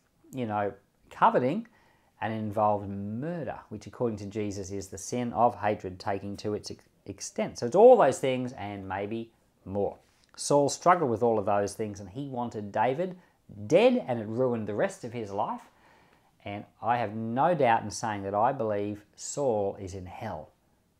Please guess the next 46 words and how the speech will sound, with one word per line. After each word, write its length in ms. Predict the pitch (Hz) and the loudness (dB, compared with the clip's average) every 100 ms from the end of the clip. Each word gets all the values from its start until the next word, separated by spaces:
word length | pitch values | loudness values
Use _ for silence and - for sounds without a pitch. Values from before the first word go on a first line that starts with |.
| - | -8
right 300 | 101 92 82 | -4 -4 -6
now. 260 | 82 67 - _ _ _ _ _ _ _ - - - - - _ - | -16 -16 -20 _ _ _ _ _ _ _ -20 -20 -20 -20 -20 _ -6
Um, 420 | 104 104 104 104 113 | 0 2 2 0 -2
and 100 | 110 | -4
it 80 | 120 | 0
ruined 320 | 123 120 110 | 2 2 2
David's 380 | 117 139 151 127 | 4 4 0 -2
life 240 | 117 113 | 0 0
too, 240 | - 127 | -4 -4
and 120 | 120 107 | -4 -6
it 80 | |
ruined 400 | 110 113 107 98 | -4 -2 -2 -6
Saul's 340 | - - 98 92 | -10 -8 -8 -8
daughter's 440 | 87 147 165 151 | 0 2 2 2
life, 380 | 151 135 139 - | 2 4 2 -2
it 100 | 101 | -8
ruined 300 | 110 110 98 | -4 -4 -6
Saul's 340 | - 95 80 | -6 -6 -6
son's 480 | - - 151 180 170 | -6 2 4 4 -2
life. 300 | 160 151 156 - | 0 2 0 -4
You 80 | |
think 200 | 120 208 | -10 -8
of 100 | 165 107 | -8 -6
Jonathan, 460 | 117 117 107 87 | -4 -4 -8 -12
such 260 | 87 180 165 | -14 -16 -14
a 60 | |
godly 520 | 120 107 143 156 143 117 | -12 -8 -6 -6 -6 -8
man, 540 | 117 139 113 117 180 - _ _ _ - | -8 -8 -8 -8 -10 -16 _ _ _ -16
yet 120 | 104 | -10
his 220 | 113 107 | -10 -10
future 360 | - 113 107 107 | -10 -12 -10 -8
was 180 | 98 | -8
ruined 500 | 95 117 110 87 104 - _ _ _ | -4 -2 -2 -6 -12 -16 _ _ _
because 240 | - - 107 | -18 -14 -10
he 200 | - 240 | -2 0
was 160 | 226 | 0
faithful 420 | - 139 127 - 107 | 2 2 2 -2 -4
to 80 | |
his 140 | 104 95 | -4 -2
dad, 480 | 143 185 175 135 110 | 0 0 2 0 -4
but 100 | 101 | -8
he 60 | |
died 440 | 101 113 117 135 101 | -8 -4 -2 -2 -6
because 240 | 87 90 | -12 -14
of 100 | 82 | -14
it. 120 | - | -16